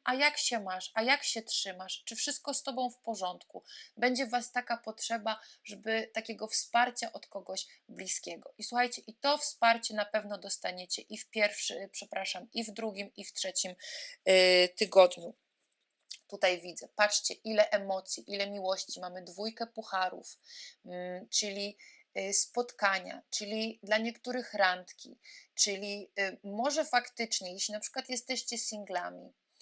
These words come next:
i do tej pory w październiku niekoniecznie coś w tych tematach miłosnych się działo, prawda? Czuliście może, że ktoś was zawiódł, że z kimś, kim zaczęliście się spotykać, sprawy nie wypaliły,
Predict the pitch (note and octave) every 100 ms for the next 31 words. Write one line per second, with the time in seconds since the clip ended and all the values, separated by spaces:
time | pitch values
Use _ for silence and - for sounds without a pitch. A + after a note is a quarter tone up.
0 | - - - - G#3+ G#3 A3 A#3 B3+ A#3
1 | A#3+ A#3+ A#3+ - A3+ A3 A3+ G#3+ A3 A3
2 | A3 - G#3 A3 A3+ A#3 A3+ A#3 A3+ A3
3 | - G#3+ - G#3 - G3+ G3 G3+ G3+ -
4 | G3 F#3+ G3 F#3+ F#3+ - F3 F#3 F3 E3+
5 | - - - E3+ F3 F#3+ - F#2+ - -
6 | F#3+ - - - - F#3 G3+ G3+ G#3 G#3
7 | - A3+ A3 G3+ A3+ G3+ G3 F#3 F3 F3
8 | F3 F3 F#3 - G3+ G3 - G#3 G#3 G#3
9 | G3 G#3+ - B3+ B3+ - G#3+ G#3 - G3
10 | G3 G3+ F#3 F#3 - G3+ G3 G#3 A3 G#3+
11 | A3 - A3+ A3 A#3 F3 E3